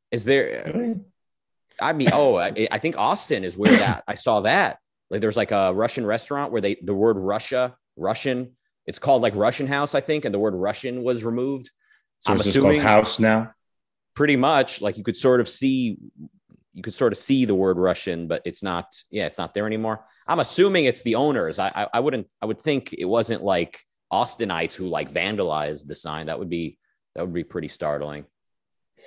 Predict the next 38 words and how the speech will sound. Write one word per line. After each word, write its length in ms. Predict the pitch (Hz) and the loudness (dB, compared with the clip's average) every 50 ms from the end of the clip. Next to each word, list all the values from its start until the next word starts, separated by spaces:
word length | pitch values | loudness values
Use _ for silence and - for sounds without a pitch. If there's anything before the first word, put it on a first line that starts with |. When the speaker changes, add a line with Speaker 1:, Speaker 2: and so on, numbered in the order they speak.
| - - - - - - - - | -20 -20 -20 -20 -20 -18 -12 -8
Speaker 1:
Um, 360 | - 87 85 90 - - - | -4 -2 0 0 0 -2 -2
Speaker 2:
Well, 80 | - 151 | -2 0
well, 360 | 147 151 151 151 - - 139 | 2 4 4 2 2 0 0
well, 220 | 139 139 143 143 | 2 2 2 2
I 120 | 135 131 131 | 2 0 -2
mean, 380 | 131 131 131 131 131 127 127 | 0 0 -2 -2 -2 -6 -8
you 160 | - 120 117 | -10 -8 -6
know, 200 | 117 117 117 120 | -6 -6 -4 -4
in 160 | 117 113 110 107 | -2 -2 -2 -2
the 100 | 107 98 | -2 -2
day 180 | 98 110 110 | 0 0 2
and 100 | 110 110 | 2 2
age 200 | 113 110 98 104 | 2 0 -2 -4
of 80 | 98 95 | -8 -10
social 400 | - - 107 104 101 - - 98 | -6 -6 -6 -6 -6 -6 -4 -2
media 400 | 95 98 101 101 107 113 120 117 | 0 0 0 2 2 2 2 0
where, 460 | 104 101 98 95 92 92 90 87 - - | 0 -2 -2 -2 -4 -4 -6 -8 -12 -10
where 380 | - 98 95 95 92 90 - - - | -6 -2 0 0 0 -2 -4 -10 -12
craziness 560 | - - 107 101 101 95 104 101 101 101 - 101 | -6 0 2 2 2 2 2 2 2 0 -2 -4
is 140 | 95 85 | -6 -4
magnified, 800 | 90 90 90 92 90 95 101 95 98 - 107 104 107 113 110 95 87 | 0 0 2 2 2 0 -2 -4 -2 -2 0 2 2 0 0 -2 -4
this, 240 | 95 95 92 - - | -6 -8 -8 -10 -10
this 260 | - 110 104 - - | -6 -6 -6 -4 0
low-, 420 | 95 98 104 104 104 101 101 - - | 4 4 6 6 6 4 2 0 0
lowest 400 | 101 98 98 107 107 110 - - | 2 4 6 6 6 4 2 -2
common 360 | - - 104 101 104 101 95 | -2 0 2 4 4 2 2
denominator 760 | 90 92 92 92 92 95 101 98 95 95 98 90 92 90 90 | 2 0 0 2 2 2 2 2 2 2 2 0 0 -2 -2
of, 180 | 87 80 - - - - _ | -4 -6 -10 -16 -20 -18 _
of 240 | - 87 85 82 - | -10 -10 -10 -8 -4
behavior 540 | - 95 82 92 107 110 101 95 92 87 82 | -4 -2 2 4 4 4 4 2 0 0 -2
seems 440 | - - 90 90 90 87 - - - | -2 -4 -2 -2 -2 -2 -4 -4 -2
to, 220 | 95 90 87 87 87 87 85 | 0 2 2 2 2 2 0
um, 460 | 85 85 85 82 82 85 85 - - | 0 0 -2 -2 -4 -4 -6 -8 -10
seems 300 | - - - 202 196 180 | -12 -8 -4 -4 -4 -2
to 100 | 175 - | -2 -2
get 220 | 85 - - - - | 0 -2 -2 -2 0
greater 300 | 95 92 90 85 87 82 | 0 2 2 2 2 0
purchase, 760 | - - 101 98 95 - - 87 78 - - - - - _ | -2 -2 -2 -2 -2 -2 -4 -4 -4 -4 -4 -6 -6 -10 _